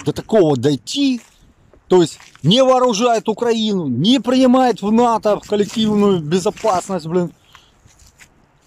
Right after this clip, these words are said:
И расставляет все на международной а-, арене конъюнктурально так, чтобы Путин взял и широкомасштабно вторгнулся в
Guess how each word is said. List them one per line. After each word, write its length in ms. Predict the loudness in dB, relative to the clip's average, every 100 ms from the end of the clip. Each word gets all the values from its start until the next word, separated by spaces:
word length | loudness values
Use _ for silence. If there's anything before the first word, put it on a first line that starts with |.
| _ _ -18 -12 -4
И 180 | -2 -2
расставляет 560 | -2 -2 0 0 0
все 140 | -2 -4
на 80 | -2
международной 680 | 0 0 2 2 2 0
а-, 220 | 0 -2
арене 460 | -2 0 0 2 0 -2 -20 -4
конъюнктурально 920 | 0 0 -2 0 2 2 2 0 -2
так, 380 | -2 -2 -4 -10
чтобы 400 | -8 -4 0 -2 -4 -20 _ -20 -8
Путин 480 | 2 2 4 0 0 -4 _ -20 -20 -20 -12
взял 420 | -8 0 0 0 -2 -14 _
и 340 | 0 0 0 -4 _ -20 _ _ _ _ -10
широкомасштабно 1000 | -2 -2 0 -2 -2 -2 -2 -2 -4
вторгнулся 720 | -4 -2 2 2 0 -4 -2 -2
в 160 | -4